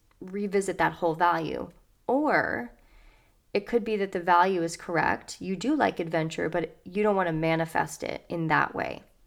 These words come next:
right? There are thousands and thousands of ways to manifest any one value. So what we're trying to do is have the psychological flexibility to engage in whatever way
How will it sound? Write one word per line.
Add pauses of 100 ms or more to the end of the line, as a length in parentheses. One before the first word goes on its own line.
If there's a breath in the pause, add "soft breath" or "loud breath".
(600)
right?
There
are (240)
thousands
and
thousands
of
ways
to
manifest (720 soft breath)
any
one
value. (1040)
So
what
we're
trying
to
do
is
have
the
psychological
flexibility (720 soft breath)
to (720)
engage
in
whatever
way